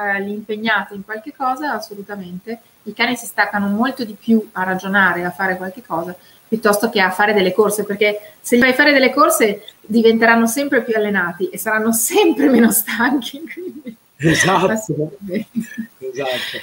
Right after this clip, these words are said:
Speaker 1: Va
Speaker 2: Ma
Speaker 1: bene,
Speaker 2: vanno con
Speaker 1: Alfonso.
Speaker 2: muscoli così, e
Speaker 1: Esatto.
Speaker 2: però
Speaker 1: È un cervello,
Speaker 2: c'è
Speaker 1: è un cervello così. <laughs> Sembra qualcos'altro.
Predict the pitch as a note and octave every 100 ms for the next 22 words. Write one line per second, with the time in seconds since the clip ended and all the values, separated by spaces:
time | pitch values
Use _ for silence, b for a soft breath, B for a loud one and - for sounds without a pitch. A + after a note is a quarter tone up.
0 | - D#4 E4+ A4 F#4 D4+ B3 C4+ E3+ -
1 | G#3+ A#3 C#4 A#3 A#3+ A#3 A#3+ A#3+ A#3 G#3+
2 | F3+ C4 C#4+ D4+ b b b - F#3 G3
3 | A3+ - - F#3+ G#3+ G#3+ - C4 C4 -
4 | C#4 C#4 D4 D#4 D#4 D4+ C4 C4 C4+ C4+
5 | C#4+ C#4 C4 A#3+ E4 - - - _ _
6 | _ _ _ _ A4+ - _ - - A4
7 | E4 G4+ G4 G#4+ G#4 G#4 G#4 F#4+ C4 B3+